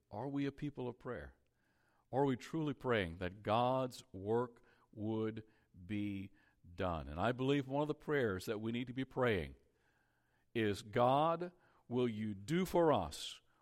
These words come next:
what we cannot do for ourselves?" And that we may be revived. We see in Second Chronicles chapter seven fourteen, all the way back to the Old Testament,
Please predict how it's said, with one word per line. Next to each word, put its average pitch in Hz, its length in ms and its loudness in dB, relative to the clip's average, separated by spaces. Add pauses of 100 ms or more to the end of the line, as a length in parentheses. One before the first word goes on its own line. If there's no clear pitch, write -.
what 117 180 2
we 104 140 -4
cannot 107 480 -2
do 92 260 -4 (540)
for 85 180 -2
ourselves?" 80 880 -8 (440)
And 90 80 -8
that 107 140 4
we 127 120 2
may 120 220 2
be 113 400 -4 (100)
revived. 98 840 0 (240)
We 120 120 0
see 139 340 4
in 120 400 2 (220)
Second 131 360 0
Chronicles 135 540 0
chapter 113 260 4
seven 127 320 2
fourteen, 147 560 0
all 160 400 6
the 160 60 -4
way 156 220 2
back 139 340 2
to 123 80 -10
the 127 100 -2
Old 127 260 2
Testament, 113 640 0